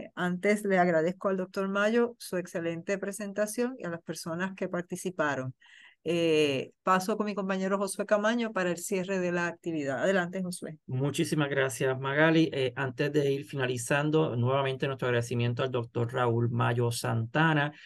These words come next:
Speaker 2: por tan magnífica e ilustrativa presentación que nos ha regalado en la mañana de hoy. Eh, a nombre, bueno, antes, profesor Mayo, ¿quiere decir algo para finalizar o?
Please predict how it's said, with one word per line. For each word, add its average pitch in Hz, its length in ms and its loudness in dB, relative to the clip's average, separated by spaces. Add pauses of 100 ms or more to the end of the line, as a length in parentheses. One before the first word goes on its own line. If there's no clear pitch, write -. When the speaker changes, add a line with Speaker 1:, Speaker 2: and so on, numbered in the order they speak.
(140)
Speaker 2:
por 120 160 0
tan 123 200 -2
magnífica 127 720 0
e 123 80 2
ilustrativa 117 720 -2
presentación 120 640 -2
que 123 100 -4
nos 113 200 -2
ha 110 80 -4
regalado 120 380 2
en 120 60 0
la 117 100 0
mañana 117 380 0
de 139 120 0
hoy. 139 300 2 (320)
Eh, 120 640 6
a 123 140 0
nombre, 127 580 -2
bueno, - 260 0 (300)
antes, 156 420 4
profesor 120 460 0
Mayo, 160 500 2
¿quiere 123 440 2
decir 127 280 0
algo 127 460 2
para 120 300 2
finalizar 127 680 0
o? 104 360 0